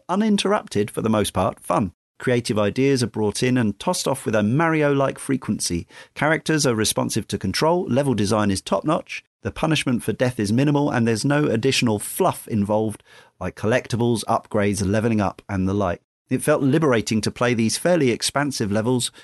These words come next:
with a singular focus on having as much fun as possible. Whether that was progressing the story, exploring the biomes, discovering new minigames, or just faffing around with the constant slew of new mechanics.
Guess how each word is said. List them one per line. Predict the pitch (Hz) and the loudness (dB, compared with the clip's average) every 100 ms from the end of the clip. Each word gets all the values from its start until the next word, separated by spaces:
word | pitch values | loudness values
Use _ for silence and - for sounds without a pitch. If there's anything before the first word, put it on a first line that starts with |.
| _ | _
with | 123 | -4
a | 113 | -2
singular | - 151 147 127 120 | 0 0 2 2 0
focus | - 135 113 - | 0 -2 0 0
on | 110 | 0
having | - 131 127 | 0 0 2
as | 113 120 | 2 0
much | 139 - | -2 -4
fun | - 92 107 | -4 0 0
as | - | 0
possible. | 165 - 117 95 85 _ _ - | -2 0 0 -2 -4 _ _ -4
Whether | 143 139 | 0 2
that | 123 131 | 0 0
was | 117 - | -2 -2
progressing | 117 117 113 107 95 | -4 -2 0 0 -2
the | |
story, | - - 170 160 156 131 | -4 -2 0 2 2 2
exploring | - - 123 107 95 | -2 -2 0 2 0
the | |
biomes, | 92 135 139 139 139 139 - | -2 0 2 2 2 0 -2
discovering | - - - 139 139 123 120 | -2 -4 0 0 2 2 4
new | 175 | 4
minigames, | 180 147 127 123 127 135 - - - | 4 2 4 2 2 -2 -8 -20 -6
or | 147 | -2
just | 156 131 - | 0 -2 -4
faffing | - 117 - 135 | -4 -4 0 0
around | 135 120 104 104 | 2 2 0 0
with | 101 | -2
the | |
constant | 120 - 131 - 160 - | -2 -2 -2 0 -2 0
slew | - 156 120 101 | 0 2 2 0
of | 107 | 2
new | 110 | 2
mechanics. | 113 117 127 95 _ - - | 0 0 -2 -4 _ -20 -20